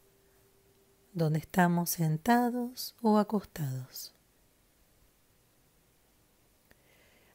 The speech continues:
Ahora inspiramos a nuestro propio ritmo, exhalando en el tiempo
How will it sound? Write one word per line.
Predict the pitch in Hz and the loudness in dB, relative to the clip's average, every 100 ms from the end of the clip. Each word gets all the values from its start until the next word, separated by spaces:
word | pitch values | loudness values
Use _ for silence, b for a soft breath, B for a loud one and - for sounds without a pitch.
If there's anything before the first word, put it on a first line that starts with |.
| - | -2
Ahora | 190 196 208 208 | 2 4 4 2
inspiramos | 202 - 185 208 220 220 214 - | 0 0 0 2 2 2 -2 0
a | 185 | 0
nuestro | 185 180 - 185 170 | 0 -2 -4 -4 -2
propio | 233 254 247 226 214 | -2 -2 -2 0 0
ritmo, | 208 226 220 226 214 | 2 0 -2 0 2
exhalando | 202 185 - 170 175 190 202 196 190 185 185 | 2 -2 -2 0 2 2 2 2 2 2 2
en | 170 | 0
el | 160 | -2
tiempo | 156 185 180 180 170 180 175 | -2 0 0 0 -4 -4 -4